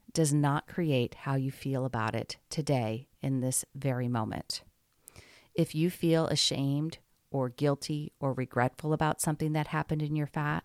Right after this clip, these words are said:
in your past, it's because you are having a thought right now that is producing the emotions of shame or guilt or regret. This one thought alone, <laughs> this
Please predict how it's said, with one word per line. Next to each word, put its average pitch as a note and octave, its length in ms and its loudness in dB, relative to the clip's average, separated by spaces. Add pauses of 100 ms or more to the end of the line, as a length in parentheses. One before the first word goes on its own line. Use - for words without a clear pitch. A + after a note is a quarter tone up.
in E3 120 2
your D3+ 100 2
past, D#3 560 -4 (400)
it's - 220 0
because F3+ 440 2
you D#3+ 140 2
are D3 80 2
having D3+ 420 0
a C#3 120 -2
thought C3+ 420 2 (300)
right C#3+ 480 4 (200)
now C#3 600 0 (920)
that C#3+ 180 4
is C3+ 120 0
producing C3+ 520 -2
the C#3+ 140 0
emotions B2+ 500 0
of - 140 -8
shame B2 460 0 (100)
or B2+ 140 -4
guilt A#2+ 400 -8 (100)
or B2+ 80 -6
regret. - 600 -8 (1300)
This F#3 420 4
one D#3+ 380 4
thought D3+ 320 0
alone, D3 440 2
<laughs> - 20 -4
this D#3 220 0